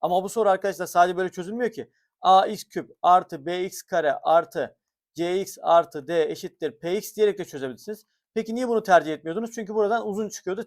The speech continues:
Çok işlem yapmak istemiyordunuz. He, demek ki ne? Çözüm yolunu belirlemek çok önemli. O yüzden arkadaşlar polinomlarda birkaç tane çözüm yolu var. Bunlara çok iyi hakim olmanız lazım. Şimdi bakın bu soruda da çözüm yolu çok önemliydi.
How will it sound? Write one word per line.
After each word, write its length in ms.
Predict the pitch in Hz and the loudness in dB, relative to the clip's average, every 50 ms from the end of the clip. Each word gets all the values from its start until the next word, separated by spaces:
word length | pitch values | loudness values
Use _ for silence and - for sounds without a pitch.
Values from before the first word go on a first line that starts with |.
| _ - _ _ _ | _ -20 _ _ _
Çok 200 | - 233 190 - | -6 -6 -4 -2
işlem 180 | - 220 214 | -2 0 0
yapmak 220 | 208 208 208 208 202 | 0 0 -2 -4 -6
istemiyordunuz. 460 | - 208 202 180 160 135 120 107 _ _ _ _ _ _ | -4 -4 -4 -2 -4 -6 -8 -10 _ _ _ _ _ _
He, 80 | - 185 185 180 175 170 165 156 147 139 127 | -4 -2 0 2 2 2 2 2 2 0 -2
demek 260 | 156 190 214 220 214 | -2 -2 -2 -2 -2
ki 120 | - 190 165 | -4 -6 -4
ne? 260 | 190 240 247 247 _ _ _ _ _ _ | -2 -2 -2 -4 _ _ _ _ _ _
Çözüm 340 | - 165 151 147 214 220 196 | -10 -10 -6 -4 -4 -4 -2
yolunu 760 | 180 170 160 196 220 - _ _ _ _ - 165 185 196 170 | -4 -4 -4 -6 -8 -10 _ _ _ _ -12 -10 -8 -6 -4
belirlemek 380 | 180 180 180 180 190 196 190 | -4 -4 -4 -4 -6 -8 -10
çok 200 | - 190 170 - | -8 -10 -8 -6
önemli. 340 | 180 151 127 110 101 95 90 _ _ _ _ _ _ - | -6 -6 -6 -6 -10 -16 -20 _ _ _ _ _ _ 2
O 100 | 202 220 | 2 2
yüzden 200 | 247 202 214 196 | 4 4 2 0
arkadaşlar 540 | 185 175 - 202 175 160 - - 120 - _ _ _ _ _ _ _ - | 0 0 0 -2 -2 -2 -4 -6 -10 -10 _ _ _ _ _ _ _ -4
polinomlarda 600 | 170 175 190 208 220 220 220 220 208 185 175 156 | -4 -4 -2 -2 -4 0 2 2 2 2 0 -2
birkaç 220 | - 214 214 208 | 2 2 2 2
tane 200 | - 190 165 147 | 2 -4 -4 -4
çözüm 280 | - - 160 160 202 202 | -8 -12 -10 -8 -6 -4
yolu 180 | 202 202 196 | -2 0 2
var. 180 | 185 208 240 - _ _ _ _ _ - | 2 2 2 0 _ _ _ _ _ -6
Bunlara 280 | 220 233 220 226 226 | -4 -2 0 0 0
çok 200 | 226 226 226 - | 0 -2 -8 -6
iyi 140 | - 202 214 | -4 -2 0
hakim 320 | 202 180 185 190 190 202 208 | 4 4 4 4 2 0 -4
olmanız 220 | 190 196 196 180 | -4 -2 -2 2
lazım. 220 | 180 160 139 117 - | 4 4 4 2 -4
Şimdi 140 | 202 208 214 | -10 -6 -6
bakın 280 | 214 214 - 170 170 | -8 -8 -8 -14 -10
bu 80 | 220 233 | -10 -8
soruda 380 | - - 226 220 202 190 180 | -4 0 0 0 0 0 -2
da 180 | 214 226 214 - _ _ _ _ _ _ | -2 -2 -2 -4 _ _ _ _ _ _
çözüm 320 | - 202 202 202 233 220 | -6 -6 -6 -4 -4 -4
yolu 180 | 196 196 214 214 | -2 -4 -4 -4
çok 200 | - 220 190 180 | -4 -4 -4 -2
önemliydi. 460 | 180 156 139 131 127 127 151 214 | -2 -2 -2 -2 -6 -8 -8 -10